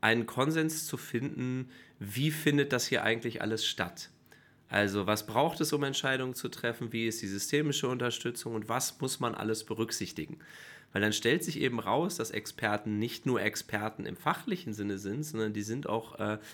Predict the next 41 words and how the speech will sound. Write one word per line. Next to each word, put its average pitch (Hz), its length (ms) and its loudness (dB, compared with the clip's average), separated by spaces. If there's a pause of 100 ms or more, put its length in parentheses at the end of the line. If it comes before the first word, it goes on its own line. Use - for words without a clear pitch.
(120)
Experten - 680 0
in 117 120 0
der - 160 4
Intuition. 117 880 4 (460)
Und 107 120 -4
die 113 80 -2
kommt 127 260 0
eben 123 240 2
aus 117 200 0
der 110 120 4
Erfahrung 110 560 2
heraus. 95 480 -6 (320)
Und 113 180 0
diesen 170 260 2
Weg 156 200 2
wieder 131 180 2
zurückzugehen 107 760 -2
und 104 80 -2
zu - 120 -8
sagen, 104 220 0
wie 101 80 -2
können 131 340 -4
wir 113 100 -2
diese 110 200 -2
Intuition, 113 880 0
dieses 104 340 -4 (180)
Erfahrungswissen, 113 960 2
was 110 140 0
teilweise 120 480 2
sehr 101 220 2
implizit 123 560 -2
ist, 120 180 -2 (340)
eben 123 260 2
wieder 113 200 6
nutzen 117 480 2
und 123 220 -2
explizit - 720 -2
machen 113 320 0
in 113 100 0
den 113 140 -2
Systemen. 107 480 -2